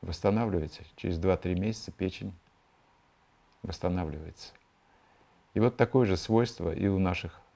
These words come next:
почек. То есть нужно потихонечку помочь, чтобы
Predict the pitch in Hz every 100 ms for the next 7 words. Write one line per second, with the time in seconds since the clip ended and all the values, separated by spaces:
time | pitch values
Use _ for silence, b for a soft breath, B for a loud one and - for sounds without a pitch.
0 | - _ - 95 90 - 80 - _ _
1 | - 92 87 - 107 95 92 85 b b
2 | b b _ - 92 90 101 85 - 78
3 | - 92 107 120 - - _ _ _ -
4 | - 90 85 90 80